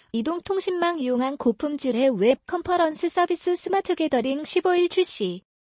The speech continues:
원격 회의 시 실시간 파일 공유 및 가능. 스마트폰 통한 회의 참여 기능 제공.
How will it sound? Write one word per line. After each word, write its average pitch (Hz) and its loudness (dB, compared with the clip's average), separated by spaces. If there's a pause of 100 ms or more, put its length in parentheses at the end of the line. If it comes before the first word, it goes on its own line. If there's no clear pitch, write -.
(260)
원격 226 0
회의 381 4
시 370 2
실시간 302 0
파일 320 -2
공유 277 0
및 339 -2
가능. 196 -2 (400)
스마트폰 359 0
통한 320 -2
회의 349 2
참여 262 0
기능 254 0
제공. 180 -2